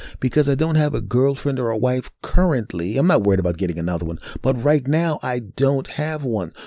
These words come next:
So what does that mean? It means that when I wake up, there isn't a naked woman next to me. It's just me, right? It means when I go to the kitchen, right?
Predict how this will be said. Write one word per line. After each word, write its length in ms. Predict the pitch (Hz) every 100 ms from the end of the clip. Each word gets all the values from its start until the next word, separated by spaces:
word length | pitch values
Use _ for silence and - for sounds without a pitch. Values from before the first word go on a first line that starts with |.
| -
So 120 | 156
what 100 | 156
does 100 | 151
that 140 | 151 151
mean? 300 | 175 175 135
It 120 | -
means 1400 | 147 180 208 208 185 120 82 69 - - - - - - - - - -
that 100 | 127
when 160 | 143
I 60 | 151
wake 280 | 127 156 147
up, 160 | 165
there 160 | 135 143
isn't 220 | 156 135
a 60 | 110
naked 480 | 117 151 - 101 110
woman 320 | 156 113 110
next 220 | 147 -
to 100 | 127
me. 100 | 98
It's 140 | 92
just 320 | - 151 143 110
me, 880 | 101 127 175 180 156 92 76 64 _ - - -
right? 240 | 139 160
It 120 | 147
means 520 | 143 160 202 220 190 123
when 100 | 123
I 60 |
go 240 | 113 - 160
to 100 | 135
the 140 | -
kitchen, 800 | - - 170 - - 67 - - _ - - - _
right? 460 | - 160 101 -